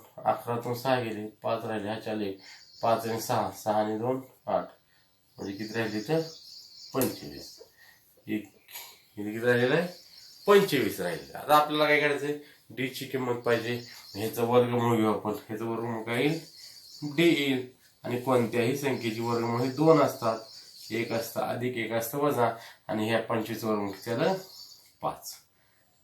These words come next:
पंचवीस वर्गमूळ किती आलेलं आहे, पाच. म्हणजे इथं आपल्याला किती किमती मिळाल्या आहेत डीच्या, डीच्या दोन किमती मिळाल्या आहेत, एक आहे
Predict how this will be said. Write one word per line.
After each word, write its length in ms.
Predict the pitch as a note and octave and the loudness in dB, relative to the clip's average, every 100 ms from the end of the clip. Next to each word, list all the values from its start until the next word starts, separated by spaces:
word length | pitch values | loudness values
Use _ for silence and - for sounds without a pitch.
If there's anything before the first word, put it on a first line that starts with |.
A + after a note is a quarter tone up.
| - | -10
पंचवीस 280 | G2+ G2 G2 | -6 -6 -4
वर्गमूळ 280 | G2+ G2 G2 | -4 -2 -4
किती 140 | G2+ | -6
आलेलं 200 | G#2 A#2 | -6 -4
आहे, 160 | D3 D#3 - - - - - | -4 -6 -10 -20 -20 -20 -14
पाच. 220 | - - - - _ _ _ _ | -12 -12 -20 -20 _ _ _ _
म्हणजे 180 | F#2+ F#2+ | -12 -8
इथं 120 | G2 | 2
आपल्याला 320 | G#2+ G#2 G2+ G2+ | 2 2 -6 -6
किती 240 | A2 G#2 | -8 -8
किमती 300 | G#2 G#2+ G2+ | -6 -6 -4
मिळाल्या 340 | G2+ G#2 G#2 | -4 -4 -2
आहेत 120 | A2 G#2 | -4 -4
डीच्या, 380 | A2 B2 B2 C#3 - - _ _ _ | -6 0 0 0 -4 -20 _ _ _
डीच्या 420 | F#2 G#2 A2+ C#3 C#3 | -10 -4 -2 4 4
दोन 260 | D#3 F3+ | 6 2
किमती 340 | F3 D#3 B2 A#2+ | 2 0 0 0
मिळाल्या 360 | A2+ G#2 F#2+ | 2 2 2
आहेत, 220 | F2+ D#2+ - - - - - | 0 -2 -8 -16 -20 -20 -10
एक 220 | G#2 G#2 | -8 -2
आहे 400 | G2+ G#2 C3 D#3+ | -2 0 0 -2